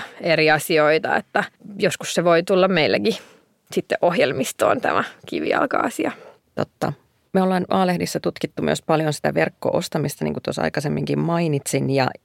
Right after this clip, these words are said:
Speaker 2: yksi sellainen selkeä asia, mitä siellä niin kuin verkkokaupoilta odota-, odotetaan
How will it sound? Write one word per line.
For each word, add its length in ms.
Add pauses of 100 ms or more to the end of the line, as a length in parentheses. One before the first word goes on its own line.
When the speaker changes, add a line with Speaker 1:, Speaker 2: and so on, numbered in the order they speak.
(140)
Speaker 2:
yksi 200
sellainen 440
selkeä 600
asia, 280
mitä 260
siellä 340
niin 220
kuin 220 (240)
verkkokaupoilta 1040
odota-, 480 (180)
odotetaan 640